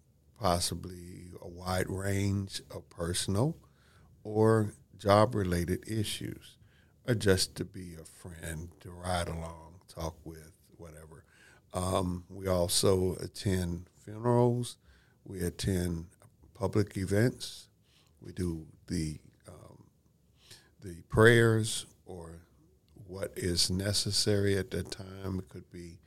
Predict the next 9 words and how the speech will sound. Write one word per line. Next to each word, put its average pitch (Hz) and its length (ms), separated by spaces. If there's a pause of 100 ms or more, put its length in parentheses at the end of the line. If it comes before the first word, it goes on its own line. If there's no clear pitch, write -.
(400)
um, 85 320 (160)
we're 90 180
functioning 92 840 (120)
as 80 600 (100)
the, 78 360 (760)
um, 78 380 (1300)
M 98 200
C. 110 380 (300)
<laughs> 135 140